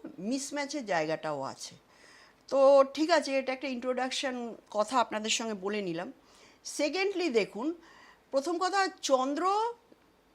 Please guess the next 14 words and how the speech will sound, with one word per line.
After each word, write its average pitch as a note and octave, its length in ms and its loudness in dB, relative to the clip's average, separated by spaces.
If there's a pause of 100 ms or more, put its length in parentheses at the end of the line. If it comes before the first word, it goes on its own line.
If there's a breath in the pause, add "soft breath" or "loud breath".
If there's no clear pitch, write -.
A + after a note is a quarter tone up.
মেষ B3+ 260 0
রাশির D#4 300 2
ঘরে D#4+ 200 4
অবস্থান C#4+ 880 0
হলেই A#3 420 -2
আমরা A3+ 280 0
বলবো A#3+ 460 -4 (420 soft breath)
আপনার A3+ 340 -4
মেষ D#3+ 340 -4
রাশি, C3 280 -10 (760 soft breath)
জোডিয়াকের C#4 420 2
ফার্স্ট - 460 -4
হাউস। C#3 380 -10 (360 soft breath)
এবং C#4+ 280 4